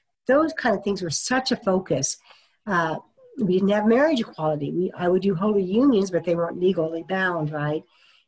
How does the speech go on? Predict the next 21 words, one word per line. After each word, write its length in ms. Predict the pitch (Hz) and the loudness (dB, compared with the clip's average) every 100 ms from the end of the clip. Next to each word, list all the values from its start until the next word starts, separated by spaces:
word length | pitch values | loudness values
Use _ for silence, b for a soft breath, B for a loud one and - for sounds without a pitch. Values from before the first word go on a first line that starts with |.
| - | -6
And, 300 | 180 185 165 | 0 0 2
um, 440 | 160 156 151 151 _ _ _ _ _ _ - | 2 0 -2 -6 _ _ _ _ _ _ -6
and 140 | 180 | -2
so, 320 | - 185 175 170 | 0 2 2 2
uh, 320 | 165 160 156 - - - _ _ _ | 2 0 -4 -12 -20 -20 _ _ _
and, 320 | 208 190 208 | 0 2 2
and 140 | 196 214 | 2 2
you 80 | |
could 200 | 226 202 - | 0 -4 -4
feel 300 | - 262 247 | 0 0 2
the 100 | 185 | -2
difference 560 | - 240 233 170 147 | 0 -2 0 -2 -2
between 380 | - 135 165 151 | -4 -4 -2 0
doing 240 | 160 165 | 2 0
a 40 | 151 | 0
holy 280 | 165 165 160 | -4 -4 -6
union 440 | 160 156 151 151 | -4 -2 0 0
and 140 | 147 | -2
doing 220 | 143 156 147 | -2 -2 -2
a 40 | |
wedding. 580 | 131 139 135 92 85 | -2 -4 -4 -6 -8